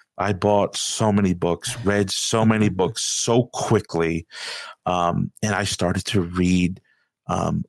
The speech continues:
other Baptists who would disagree about certain things that we believed at <laughs> my church. And, uh, eventually I came to be much more,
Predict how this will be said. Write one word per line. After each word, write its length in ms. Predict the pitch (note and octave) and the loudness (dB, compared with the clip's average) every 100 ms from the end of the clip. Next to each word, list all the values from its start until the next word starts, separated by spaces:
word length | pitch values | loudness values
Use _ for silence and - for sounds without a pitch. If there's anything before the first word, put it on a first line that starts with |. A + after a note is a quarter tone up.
| - | 0
other 320 | G#2 A#2+ A2 | 2 4 4
Baptists 920 | F2 F2 F2+ - E2+ E2+ - - - _ _ | 2 0 -2 -2 -2 -2 -2 -6 -8 _ _
who 220 | - G#2 | 2 4
would 200 | F2 F2+ | 6 4
disagree 840 | F2+ - F2 F2+ F2 E2 D#2 D#2+ - _ _ _ | 0 -2 -4 -2 0 0 -2 -6 -8 _ _ _
about 320 | E2+ F#2 D2+ | -2 0 0
certain 300 | - F#2 E2 | 0 0 0
things 540 | - F2 D2 - - - _ _ _ _ _ _ _ _ | -2 -2 -2 -4 -8 -10 _ _ _ _ _ _ _ _
that 280 | F2+ F2+ - | -4 -2 0
we 160 | F#2+ | -2
believed 380 | F2 F2 E2+ D2+ | 0 0 0 -2
at 140 | D#2 - _ | -4 -6 _
<laughs> 160 | - | -4
my 160 | G#2 G2 | -2 -2
church. 560 | G2+ - - D#2+ - - - - - - - - | -4 -4 -2 -2 -4 -12 -10 -8 -8 -8 -10 -6
And, 220 | G#2 G#2 - | -2 -2 -2
uh, 120 | G2 - | -2 -2
eventually 720 | F#2+ A2+ D#3 - C#3+ A2+ G2+ - | 0 2 0 2 2 4 2 0
I 280 | G2+ A2+ A2+ | 0 2 0
came 340 | - G#2+ G2+ | 0 0 0
to 140 | - | 0
be 260 | F2+ F#2 F2+ | 0 0 2
much 480 | F2 F2+ G2+ - - | 4 4 2 0 0
more, 460 | F#2+ F#2 F#2 F2+ | 2 2 2 0